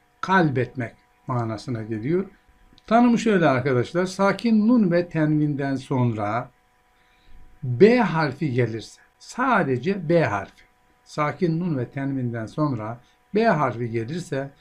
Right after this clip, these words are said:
sakin nun ve tenvin mim harfine dönüştürülerek okunur. Nun harfini mim harfine dönüştürerek okuyoruz arkadaşlar. Örneklerimize bakıyoruz.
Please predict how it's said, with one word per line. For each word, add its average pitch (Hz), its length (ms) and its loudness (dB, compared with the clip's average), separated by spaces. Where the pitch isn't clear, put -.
sakin 202 680 0
nun 196 200 4
ve 127 160 0
tenvin 143 840 -2
mim 220 460 8
harfine 135 800 -2
dönüştürülerek 156 1040 -2
okunur. - 320 -12
Nun 214 160 4
harfini 127 680 -2
mim 190 340 6
harfine 127 640 -4
dönüştürerek 147 760 2
okuyoruz 110 440 -10
arkadaşlar. 101 680 -14
Örneklerimize 143 720 0
bakıyoruz. 127 600 -4